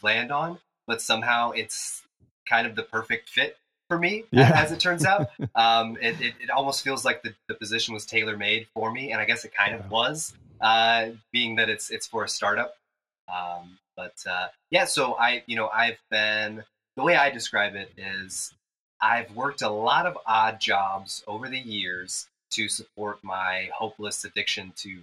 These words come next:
Speaker 1: writing. Um,
Speaker 2: <laughs> There you go.
Speaker 1: yeah, so writing is kind of the, the, the theme, the thread that
Speaker 2: Okay.
Speaker 1: connects all of my, my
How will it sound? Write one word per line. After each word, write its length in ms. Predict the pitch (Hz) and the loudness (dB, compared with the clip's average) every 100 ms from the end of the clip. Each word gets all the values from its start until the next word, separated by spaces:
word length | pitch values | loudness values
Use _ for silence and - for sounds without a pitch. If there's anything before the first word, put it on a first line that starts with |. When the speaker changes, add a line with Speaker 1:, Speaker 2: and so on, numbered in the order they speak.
| 82 | -4
Speaker 1:
writing. 340 | 92 92 90 - - _ _ _ _ | -2 -2 -6 -14 -20 _ _ _ _
Um, 320 | - 95 - 131 - 135 - | -4 -2 0 0 0 -6 -4
Speaker 2:
<laughs> 120 | 131 | -4
There 160 | 139 135 | 2 4
you 160 | 117 90 | 4 0
go. 160 | 92 - - 135 | -4 -8 -12 -4
Speaker 1:
yeah, 280 | 175 165 - | 4 4 4
so 160 | - | 2
writing 360 | 160 185 190 160 | 4 6 6 2
is 120 | 135 | 0
kind 220 | - 127 | 2 2
of 140 | 123 113 | 2 0
the, 360 | 113 107 104 98 | 2 2 0 -2
the, 160 | 104 101 - | -8 -8 -6
the 140 | 104 - - | -8 -8 -4
theme, 400 | 135 120 110 98 95 | -2 0 -2 -6 -6
the 80 | 107 | -6
thread 460 | - 113 110 101 - | -2 2 2 0 -6
that 160 | 101 | -4
Speaker 2:
Okay. 300 | 104 - - - | -4 -4 -10 -4
Speaker 1:
connects 380 | 113 107 101 110 | 0 2 0 -4
all 180 | 98 | -4
of 60 | 95 | -4
my, 320 | 98 98 95 | -2 0 -2
my 160 | 98 98 | -4 -6